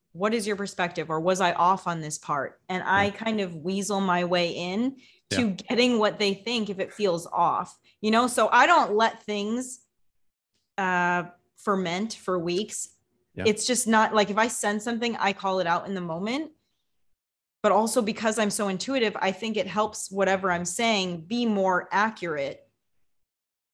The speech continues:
Speaker 1: you know? C-, and, and I don't try to, like, put too many perspectives out there before I've just gotten so much information from them that they kinda just,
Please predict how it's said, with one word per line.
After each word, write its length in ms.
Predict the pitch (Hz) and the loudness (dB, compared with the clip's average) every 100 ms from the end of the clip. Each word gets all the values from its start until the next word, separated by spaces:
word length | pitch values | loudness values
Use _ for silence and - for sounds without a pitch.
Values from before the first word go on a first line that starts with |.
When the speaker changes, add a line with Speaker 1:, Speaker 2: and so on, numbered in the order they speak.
| _ _ _ - | _ _ _ -6
Speaker 1:
you 120 | 196 | -4
know? 260 | 180 170 175 | -2 -2 -4
C-, 60 | 220 | -4
and, 240 | 240 254 262 | 0 4 6
and 80 | |
I 100 | 262 | 6
don't 200 | 285 285 | 6 4
try 160 | - 269 | 2 2
to, 100 | 262 | 2
like, 220 | 233 202 | 0 0
put 180 | 254 240 | -6 -6
too 100 | 233 | -4
many 180 | 220 214 | -4 -2
perspectives 640 | 208 202 208 208 202 185 - | -4 -2 -2 0 -4 -4 0
out 300 | 196 226 220 | 0 0 0
there 320 | 170 165 165 | -2 0 -4
before 380 | 175 180 196 196 | -6 -6 0 2
I've 160 | 180 | 2
just 200 | 190 185 | 0 -2
gotten 280 | 190 175 185 | 0 0 -2
so 260 | - 214 202 | -4 -2 -2
much 180 | 196 202 | -2 -4
information 540 | 185 180 185 190 190 | -6 -2 -2 -2 -4
from 240 | 185 170 | -4 -2
them 200 | 165 165 | -2 -2
that 180 | 165 156 | -4 -4
they 80 | 170 | -6
kinda 240 | 208 202 | 0 0
just, 240 | 170 175 | 0 -6